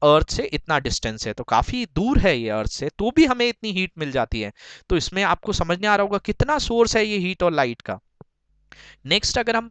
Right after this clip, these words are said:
कंसीडर करें that is planets, तो there are eight planets in our solar system। In order their distance from the sun, they are Mercury, Venus, Earth, Mars, Jupiter, Saturn, Uranus and Neptune,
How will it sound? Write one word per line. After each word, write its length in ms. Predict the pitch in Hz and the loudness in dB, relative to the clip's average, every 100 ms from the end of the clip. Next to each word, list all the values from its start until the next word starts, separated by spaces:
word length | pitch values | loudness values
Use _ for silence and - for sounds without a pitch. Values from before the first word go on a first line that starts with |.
| _ | _
कंसीडर 400 | 170 156 190 190 | 0 2 2 0
करें 240 | 202 214 254 | -2 -2 0
that 280 | 180 135 - | 0 0 -2
is 100 | - | -4
planets, 440 | - 294 269 - - - - - - | 0 0 0 -2 -4 -6 -20 -20 -6
तो 60 | 165 | 0
there 180 | 156 214 | 2 2
are 100 | 247 - | 0 0
eight 220 | 254 349 - | 0 2 0
planets 380 | 233 202 214 - 143 | 0 -2 -6 -8 -4
in 60 | 127 | 0
our 120 | 131 | 2
solar 300 | - 214 220 | 2 4 2
system। 360 | 214 196 190 180 - _ - - | 2 -4 -4 -8 -16 _ -20 -4
In 140 | 147 139 | 2 6
order 200 | 190 254 | 6 4
their 180 | 196 165 | 0 0
distance 360 | 160 - 233 - | 0 0 -2 2
from 180 | 196 156 | 0 0
the 80 | 139 | -2
sun, 260 | 165 240 226 | 0 0 0
they 80 | 127 | 4
are 100 | 123 117 143 | 4 2 2
Mercury, 540 | 214 - 202 190 139 | 2 4 2 2 -2
Venus, 540 | 120 196 196 143 110 - - 180 | -4 -4 0 -2 -2 -4 4 6
Earth, 340 | 156 - - | 6 0 -2
Mars, 400 | 131 180 147 - - - - - - | 4 6 4 0 -10 -14 -20 -20 0
Jupiter, 560 | 180 - - 165 110 | 8 8 8 4 4
Saturn, 560 | - - 170 - 160 123 | 0 0 0 0 -6 -2
Uranus 420 | 143 190 196 151 - | 0 0 0 -2 -4
and 180 | 147 127 | -2 0
Neptune, 380 | 127 - 113 | 0 -2 -6